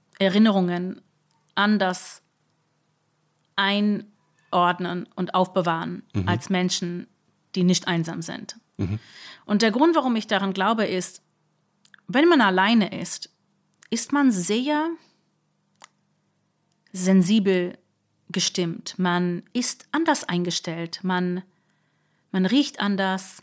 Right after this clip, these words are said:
Speaker 1: man sieht anders, man hört anders. Es ist alles sehr intensiv, wenn man einsam ist. Die Welt wird intensiv erlebt.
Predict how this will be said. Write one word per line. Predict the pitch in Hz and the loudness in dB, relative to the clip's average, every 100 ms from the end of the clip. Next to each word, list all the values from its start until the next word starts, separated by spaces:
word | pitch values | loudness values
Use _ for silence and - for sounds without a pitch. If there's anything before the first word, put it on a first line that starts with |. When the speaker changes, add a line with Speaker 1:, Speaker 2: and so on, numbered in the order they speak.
| _ _ 175 | _ _ -8
Speaker 1:
man | 165 165 165 160 - | -6 -4 -6 -8 -10
sieht | 180 170 214 - | -8 -6 -6 -4
anders, | 180 170 170 - | -4 -4 -4 -6
man | 170 170 | -6 -2
hört | 185 180 175 | -4 -4 -6
anders. | 170 165 160 - | -4 -4 -6 -10
Es | - - | -10 -8
ist | - | -6
alles | 277 294 - | -4 -4 -2
sehr | 262 247 | -2 0
intensiv, | 185 180 180 165 - 208 160 - - | 0 0 0 0 0 0 -2 -6 -8
wenn | 175 | -6
man | 160 165 | -4 -4
einsam | 165 165 160 | -4 -4 -8
ist. | 170 - | -8 -4
Die | 180 180 | -2 0
Welt | 302 196 - - - _ _ _ _ | 0 0 -4 -12 -14 _ _ _ _
wird | - 202 190 | -2 0 0
intensiv | - 190 202 190 - - 277 302 - | -2 -2 0 -2 -2 -2 -4 -4 -6
erlebt. | 214 185 165 160 - - - | -6 -4 -4 -8 -14 -14 -14